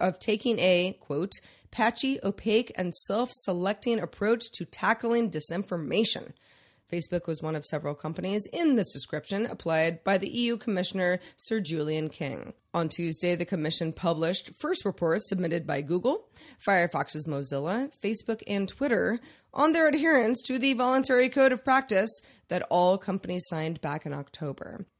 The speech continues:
The code says all companies are obliged to disrupt revenue for accounts and websites that misrepresent information,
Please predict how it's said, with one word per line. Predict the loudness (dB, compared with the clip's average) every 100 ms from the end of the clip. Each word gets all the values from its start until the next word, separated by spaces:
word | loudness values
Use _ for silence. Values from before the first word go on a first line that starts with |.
| _
The | -6
code | 2 8 8 6
says | 4 8 6 6 2
all | 6 8 8
companies | 6 2 0 2 2 4
are | 4 4
obliged | 2 2 4 4 4 0
to | -2 -4
disrupt | -4 0 0 0 2
revenue | 2 2 2 2
for | 2 2
accounts | 2 0 -2 0
and | -2
websites | 2 0 2 0 2 0
that | -2 0
misrepresent | 4 4 4 0 -2 -2 -4 -4
information, | -8 -10 -8 -8 -6 -6 -6